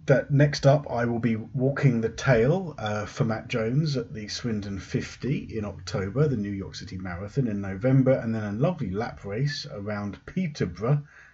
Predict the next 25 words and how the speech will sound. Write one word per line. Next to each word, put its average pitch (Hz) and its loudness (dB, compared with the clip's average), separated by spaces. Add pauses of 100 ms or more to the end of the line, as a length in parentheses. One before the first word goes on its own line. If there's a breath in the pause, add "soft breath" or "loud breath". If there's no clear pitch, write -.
Time 113 0
Warp 98 -6 (220)
as 104 -10
it 104 -10
is 101 -6
known, 151 8 (140 loud breath)
in 104 -4
December, 147 2 (220 loud breath)
and 156 -2
I 170 0
should, 151 -2 (600)
although 117 0
nothing 110 -4
is 101 -6
guaranteed, 117 0 (320 loud breath)
finish 220 4
the 151 4
year 117 4
on 123 -2 (100)
eight - -4 (400 soft breath)
of 104 -4 (400)
sixteen - 2 (100)
for - -18
the 90 -6
year. 73 -10